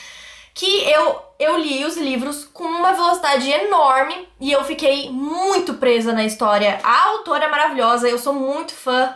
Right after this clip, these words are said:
da Tahereh Mafi, sério, ela é incrível. A escrita dela é poética, é maravilhosa, sério, ela é topíssima. Esse livro que eu vou indicar, que é o terceiro, ele não é muito conhecido, mas assim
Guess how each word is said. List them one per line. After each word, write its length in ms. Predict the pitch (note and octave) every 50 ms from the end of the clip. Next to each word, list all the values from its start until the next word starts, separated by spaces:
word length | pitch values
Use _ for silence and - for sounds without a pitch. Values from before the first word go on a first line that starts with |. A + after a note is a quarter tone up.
| -
da 220 | - G#3+ A3+ A3+ A3
Tahereh 400 | A3 B3 A#3+ A#3+ B3+ A3+ A3 A3
Mafi, 320 | A3 G#3+ G#3 G#3 G#3 B3
sério, 280 | A#3 - B3+ A#3 A#3 A#3
ela 100 | A3 A#3
é 20 |
incrível. 640 | C4+ D4 - - - - D#4 C#4 C4 B3+ A#3+ C4 C#4 C#4 - - - - - - -
A 120 | - B3
escrita 420 | B3+ B3+ - - E4+ F4+ - G4 D#4
dela 260 | C4 B3 A#3+ A#3+ -
é 120 | - A#3+ A3+
poética, 500 | - B3 A3+ A3 G3+ G#3 G#3 - - C4+
é 40 | A#3+
maravilhosa, 760 | A#3 G#3 G#3 A3+ A#3+ C#4 B3+ A#3+ A3 G#3 G#3 G#3+ A3 G#3+ A3+
sério, 280 | A3+ B3+ A#3 G#3+ G#3+ -
ela 160 | A3+ A3 A#3
é 40 | A#3 - - _
topíssima. 840 | C#4 C4+ C4+ - - - B3+ B3 A#3+ - - G#3+ G3 - - - _ _ - - -
Esse 280 | D#4 A#4 C5+ C#5 C5
livro 280 | F#4+ E4 D4+ C#4 C4 B3
que 80 | B3 D4
eu 60 | A#3+
vou 100 | A3+ A#3
indicar, 300 | A#3 A3+ - A#3+ A3 A3+
que 60 | B3+
é 20 |
o 80 | C4 B3+
terceiro, 580 | B3+ A3+ G#3+ A3 G#3+ - C4+ B3 A#3+ A#3 A#3 -
ele 180 | B3+ C4+ C#4+
não 300 | D4 D4+ F4 G#4 A#4+ A#4
é 180 | F#4+ E4 E4+ F4
muito 240 | F4 G4 G4 F#4 F#4+
conhecido, 840 | - F#4 E4 E4+ F#4 G4 - - - D#4 C#4+ B3 G#3+ A#3 A3 F#3
mas 200 | A#3+ B3+ C4 C4
assim 460 | C4+ C4+ - - C4+ B3+ A#3+ A#3 A3